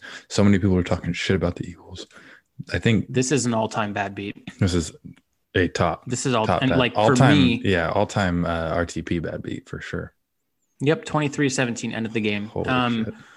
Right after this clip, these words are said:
Speaker 2: I did see that someone threw five hundred thousand dollars <laughs> on the Eagles minus six or on the Seahawks minus six and a half.
Speaker 1: Wow.
Speaker 2: Um, so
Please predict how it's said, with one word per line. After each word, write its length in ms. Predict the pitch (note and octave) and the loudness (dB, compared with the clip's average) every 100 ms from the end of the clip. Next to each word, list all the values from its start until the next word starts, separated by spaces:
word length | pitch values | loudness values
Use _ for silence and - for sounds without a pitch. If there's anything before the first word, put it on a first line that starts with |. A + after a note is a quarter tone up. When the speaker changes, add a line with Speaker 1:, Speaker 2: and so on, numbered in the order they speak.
| - - - - - | -20 -20 -20 -14 -2
Speaker 2:
I 60 | C#3+ | 2
did 180 | D#3+ D#3 | 2 2
see 160 | D#3+ | 2
that 120 | C#3 | 2
someone 300 | - C3 B2+ | 2 4 4
threw 240 | B2+ B2 A#2 | 4 0 0
five 300 | - A#2+ B2 | 0 0 0
hundred 180 | A#2+ A2+ | -4 -4
thousand 260 | A2 G#2+ | -4 -2
dollars 300 | G#2+ G#2 G2+ - | -2 0 0 -4
<laughs> 40 | |
on 60 | - - - | -6 -6 -4
the 60 | F3 C#3 | 0 4
Eagles 460 | E3 - D#3 - | 4 4 2 0
minus 420 | B2+ E3+ C3+ A2 - | -8 -4 -4 -2 -2
six 240 | C3 - | -2 0
or 140 | D#3+ | 2
on 100 | C3+ | 4
the 80 | C3+ | 2
Seahawks 380 | B2+ C#3 A#2+ B2 | 2 2 0 -2
minus 240 | B2 A2 | -6 -6
six 180 | - A2+ | -6 -6
and 80 | B2 | -6
a 60 | G#2+ | -4
half. 260 | A2+ G#2 | -4 -4
Speaker 1:
Wow. 440 | E2+ E2 E2 D#2+ D#2+ - _ _ - | -4 -4 -4 -6 -10 -18 _ _ -2
Speaker 2:
Um, 640 | C3 A#2 A2+ A2 A2 G#2+ A2 | 0 2 2 2 2 -2 -6
so 520 | - - A#2 A2 G2+ | -8 -4 -2 -2 -2